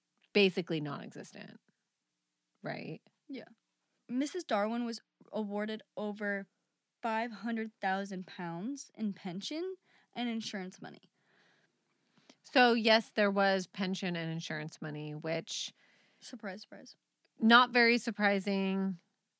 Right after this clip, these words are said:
Speaker 1: Maybe his wife, like, went out there in a speedboat, knocked him out of the canoe.
Speaker 2: I was gonna say just ran him over.
Speaker 1: <laughs> With the speedboat. Uh,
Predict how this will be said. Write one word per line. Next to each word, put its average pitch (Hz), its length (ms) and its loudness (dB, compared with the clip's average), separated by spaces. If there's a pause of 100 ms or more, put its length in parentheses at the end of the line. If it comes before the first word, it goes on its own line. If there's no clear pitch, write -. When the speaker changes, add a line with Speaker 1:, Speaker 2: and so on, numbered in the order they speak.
(640)
Speaker 1:
Maybe 190 240 0
his 180 220 -2
wife, 170 440 -2
like, 160 460 -4 (540)
went 180 160 -2
out 160 140 -2
there 160 120 -2
in 165 60 -4
a 160 60 -4
speedboat, 160 720 -8 (400)
knocked 165 260 -8
him 170 100 -8
out 156 120 -8
of 160 80 -10
the 165 40 -14
canoe. 160 560 -8
Speaker 2:
I 165 60 -8
was 165 100 -8
gonna 214 160 -12
say 220 140 -16
just - 180 -20
ran 190 140 -14
him 185 120 -12
over. 214 300 -16 (240)
Speaker 1:
<laughs> 185 260 -4
With 190 260 -4
the 190 80 -4
speedboat. 196 640 -8 (1900)
Uh, 233 540 -12